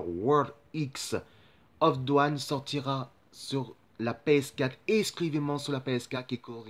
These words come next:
qui sortira en deux mille dix-huit. Voilà, c'était, c'était le premier extrait, évidemment. Donc, il y aura d'autres, des extraits, des extraits, en tout cas, toute la journée, euh, de la journée de la première partie de samedi de Paris Games Week, magazine bénévole.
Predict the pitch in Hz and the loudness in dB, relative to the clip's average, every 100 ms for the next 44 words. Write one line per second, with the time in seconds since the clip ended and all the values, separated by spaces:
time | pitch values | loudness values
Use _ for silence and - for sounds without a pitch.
0 | - 120 - 120 - 113 113 - - 190 | -10 -10 -8 -10 -8 -6 -6 -6 -6 -6
1 | - - 104 143 135 117 92 87 - 82 | -8 -12 4 4 6 2 -2 -6 -10 -16
2 | - - - - - - _ _ 90 127 | -16 -20 -20 -20 -20 -20 _ _ -2 4
3 | 240 185 - 156 143 170 170 143 101 92 | 6 6 2 -4 -4 0 2 2 0 -4
4 | 82 _ - - _ _ - - 113 117 | -10 _ -20 -20 _ _ -14 -8 -2 -2
5 | 101 - 92 90 90 - 139 139 104 95 | -2 -6 -8 -6 -10 -4 -2 -2 -2 -4
6 | 87 117 139 101 113 - 101 101 101 98 | -4 -2 -4 -2 -4 -4 -4 -2 -4 -2
7 | 104 220 151 107 104 87 90 104 107 - | 6 6 6 -2 -14 -12 -8 -6 -6 -8
8 | 104 98 104 104 - 123 107 101 - 110 | -8 -6 -6 -8 -6 -2 -2 -6 -8 -8
9 | - 127 117 104 104 117 123 - - - | -4 0 2 0 -2 -2 -2 -6 -20 -10
10 | 92 90 90 87 85 85 85 90 95 104 | -4 -2 -2 -2 -4 -6 -6 -6 -4 -2
11 | 104 107 117 113 92 90 85 85 82 98 | -2 -2 -4 -6 -8 -8 -8 -8 -10 -8
12 | 104 - 95 - 101 87 - 104 101 107 | -8 -10 -12 -12 -10 -10 -10 -10 -8 -8
13 | 95 87 - 92 87 98 90 117 113 95 | -6 -8 -8 -8 -6 -8 -8 -6 -6 -6
14 | 87 95 92 95 101 92 90 87 85 101 | -6 -6 -6 -6 -6 -6 -6 -6 -4 0
15 | 147 | 0